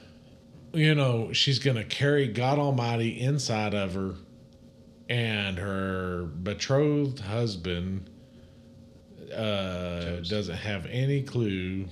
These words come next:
Speaker 1: what's going down, is gonna think that she, she's been, you know, made a mistake, and does. He kinda, he tries to protect her, but does think, "What the heck is going on?" Uh, and what does she do? Even knowing all that's going on,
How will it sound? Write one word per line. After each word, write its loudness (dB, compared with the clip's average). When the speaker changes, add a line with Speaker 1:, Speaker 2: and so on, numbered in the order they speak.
Speaker 1:
what's -4
going -2
down, -2
is -2
gonna 0
think -2
that -4
she, -2
she's -4
been, -2
you -4
know, -2
made -2
a -2
mistake, -4
and 0
does. -2
He -4
kinda, -2
he -4
tries -2
to -10
protect -4
her, -4
but -4
does -2
think, -6
"What -4
the -4
heck -6
is -8
going -4
on?" -4
Uh, -4
and -2
what 4
does 4
she 2
do? 2
Even 2
knowing 2
all 0
that's -2
going -4
on, -2